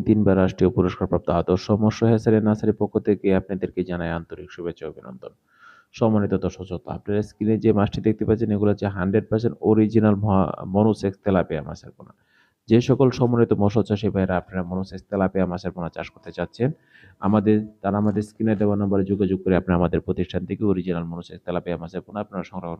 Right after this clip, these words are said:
করতে পারেন। আপনারা চাইলে আমাদের প্রতিষ্ঠান থেকে এসে মাছের পোনা সংগ্রহণ করতে পারেন। প্রয়োজনীয় সারা বাংলাদেশে হোম ডেলিভারি দেওয়ার সুব্যবস্থা রয়েছে। সম্মানিত মৎস্য চাষী ভাইয়েরা, এখানে যে সাইজটি দেখতে পাচ্ছেন, এগুলো হচ্ছে আপনার চার হাজার থেকে সাড়ে চার হাজার লাইনের মনোসেক্স তেলাপিয়া মাছের পোনা।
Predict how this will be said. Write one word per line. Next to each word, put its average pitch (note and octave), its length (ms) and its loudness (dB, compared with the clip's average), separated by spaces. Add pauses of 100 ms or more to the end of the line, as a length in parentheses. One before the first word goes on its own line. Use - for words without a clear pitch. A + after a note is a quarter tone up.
করতে E2 220 -14
পারেন। E2 240 -6 (520)
আপনারা C3 320 2
চাইলে B2 180 2
আমাদের B2 260 2
প্রতিষ্ঠান A#2+ 420 0
থেকে G2 260 0
এসে F#2 180 -2
মাছের G#2+ 240 -4
পোনা A2 180 -6
সংগ্রহণ A2 420 -4
করতে A2 260 -8
পারেন। A#2+ 240 0
প্রয়োজনীয় G2+ 520 0
সারা F#2+ 240 -2
বাংলাদেশে F#2 480 -4
হোম A2+ 120 -12
ডেলিভারি E2+ 380 -8
দেওয়ার D#2 240 -12
সুব্যবস্থা E2+ 320 -14
রয়েছে। - 280 -16 (580)
সম্মানিত B2+ 320 4
মৎস্য G#2 260 0
চাষী F#2 260 -6
ভাইয়েরা, - 220 -10 (360)
এখানে B2+ 280 4
যে B2 140 4
সাইজটি A2+ 360 0
দেখতে G#2+ 260 2
পাচ্ছেন, A2 220 0
এগুলো G#2 220 2
হচ্ছে G#2 180 2
আপনার G2+ 180 -2
চার G2 200 -2
হাজার F#2+ 220 -2
থেকে G2 200 -12
সাড়ে F#2+ 260 -6
চার F2 180 -8
হাজার F2+ 260 -10
লাইনের E2+ 340 -10
মনোসেক্স E2+ 320 -20
তেলাপিয়া E2 360 -8
মাছের D#2+ 260 -18
পোনা। E2+ 220 -16